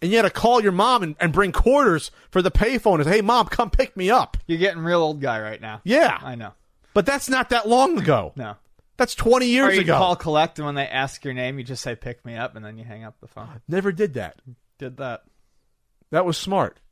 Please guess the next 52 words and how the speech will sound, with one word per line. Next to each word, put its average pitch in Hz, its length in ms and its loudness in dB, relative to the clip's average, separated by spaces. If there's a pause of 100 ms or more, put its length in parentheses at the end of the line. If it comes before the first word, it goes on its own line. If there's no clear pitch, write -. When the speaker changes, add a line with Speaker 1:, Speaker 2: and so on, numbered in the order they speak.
(460)
Speaker 1:
They 160 80 0
used 156 100 0
to 190 60 2
have 170 80 -4
commercials 170 260 -4
like 135 120 0
that, 131 180 2
like, 131 120 0
like, 123 160 -6
like 135 160 -6
the, 127 120 -6
"You're 135 160 -6
too 151 160 -2
cheap - 240 -6
to 135 80 -8
call 139 200 2
your 117 100 -8
parents 139 340 -6
from 120 100 -10
the," 107 100 -8 (400)
and 120 100 -6
so, 139 140 0
like, 127 140 0 (220)
"Yeah, 233 260 4
yeah, 233 100 4
I 214 60 4
had 214 120 0
five, 214 180 2
it 190 100 0
was 175 80 4
a 165 40 -2
five 240 180 2
pound, 226 160 0
six 214 100 -8
pounder," 214 280 0
like, 143 140 2
and 151 140 -2
he 147 80 2
hung 143 180 0
up 131 100 -8
the 131 80 -6
phone 139 200 -2
real 143 100 -4
quick. 147 240 -6
I'm 131 120 -8
doing, 127 200 -6
not 131 160 -6
doing 120 160 -8
it 107 140 -10
justice 113 300 -4
to - 80 -6
that 107 120 -6